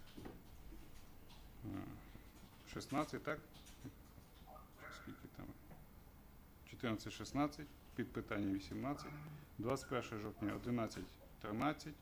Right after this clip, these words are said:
і, е, двадцять другого листопада одинадцять тринадцять. Зараз вам секретар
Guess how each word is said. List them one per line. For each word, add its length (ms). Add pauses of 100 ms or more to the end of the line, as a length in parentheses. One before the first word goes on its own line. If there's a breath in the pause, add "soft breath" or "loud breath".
(640)
і, 120
е, 440
двадцять 320
другого 240
листопада 600
одинадцять 500
тринадцять. 460
Зараз 320
вам 140
секретар 500